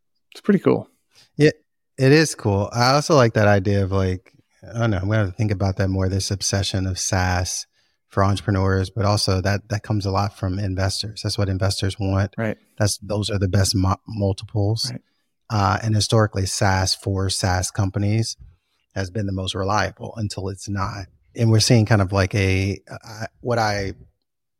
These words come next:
Speaker 2: expect to be a rebundling, right?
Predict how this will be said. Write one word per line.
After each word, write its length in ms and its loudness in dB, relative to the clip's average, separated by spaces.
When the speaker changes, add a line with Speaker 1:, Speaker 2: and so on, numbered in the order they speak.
Speaker 2:
expect 460 -6
to 60 -6
be 220 0
a 420 0
rebundling, 840 0
right? 360 0